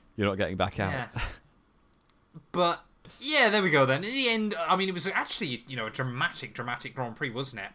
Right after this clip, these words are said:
Speaker 2: But kind of
Speaker 1: Oh,
Speaker 2: says
Speaker 1: yeah.
Speaker 2: the state of Formula One is in. The most overtakes ever in a Formula One race, Jamie. Sixty-three overtakes alone on lap three is absolutely <laughs> mad, isn't it? It breaks the record from the twenty sixteen Chinese Grand Prix. Uh,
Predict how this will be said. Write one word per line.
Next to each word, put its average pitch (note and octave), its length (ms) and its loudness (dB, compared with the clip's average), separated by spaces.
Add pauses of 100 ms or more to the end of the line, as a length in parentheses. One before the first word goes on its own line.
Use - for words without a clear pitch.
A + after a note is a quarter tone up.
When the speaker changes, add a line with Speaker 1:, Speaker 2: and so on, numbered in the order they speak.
Speaker 2:
But D3+ 220 -4
kind C4 180 0
of D#4 80 -4
Speaker 1:
Oh, C3+ 100 4
Speaker 2:
says F#2+ 80 2
Speaker 1:
yeah. G2 120 6
Speaker 2:
the - 60 2
state F#3+ 240 -2
of - 40 -12
Formula E3+ 300 -4
One E3 160 0
is C3+ 140 -2
in. G#2+ 320 -6 (380)
The E3+ 80 -2
most G3+ 440 -2
overtakes A3 600 -2 (120)
ever C3 440 -4 (300)
in C#3+ 120 0
a C3 80 2
Formula C3 320 -2
One C3+ 160 -2
race, G#2+ 240 -4
Jamie. A#2 220 -6
Sixty-three A#3+ 840 -2
overtakes F#3+ 500 -2
alone C#3 440 -2
on A2 160 -4
lap A#2+ 260 -2
three B2 640 -4 (680)
is - 220 6
absolutely D3 500 -2
<laughs> - 0 -
mad, C3 480 0
isn't B2+ 180 -8
it? A2+ 80 -4
It A#2 100 -10
breaks E3+ 320 0
the D#3+ 80 -4
record C#3 300 -4
from C#3+ 120 -6
the B2+ 60 -4
twenty C3 220 -6
sixteen B2 400 -10
Chinese B2 520 -6
Grand G2+ 300 -10
Prix. G#2+ 420 -12 (540)
Uh, D3+ 120 4